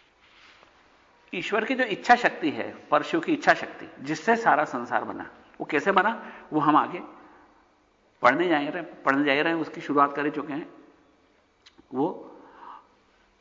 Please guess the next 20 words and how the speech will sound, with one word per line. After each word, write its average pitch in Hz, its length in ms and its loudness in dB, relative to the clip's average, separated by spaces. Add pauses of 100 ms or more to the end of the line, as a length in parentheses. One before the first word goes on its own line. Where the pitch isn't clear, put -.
(140)
अनुत्तरा 160 440 6
उसकी 208 300 -2
चैतन्य 180 480 -2
शक्ति 165 320 -4
है, 202 440 -6
आनंद 165 400 2
शक्ति, - 580 -10 (1500)
इच्छा 151 300 2
शक्ति, - 420 -8 (1120)
ये 180 140 0
उसकी - 500 -6
मूल 156 140 8
शक्ति - 280 -8
है। - 180 -16 (520)
चित्त, - 420 -4 (360)
आनंद, 143 600 0
इच्छा, - 300 -10 (460)
ज्ञान 127 520 -2
और - 200 -10
क्रिया, 98 260 -6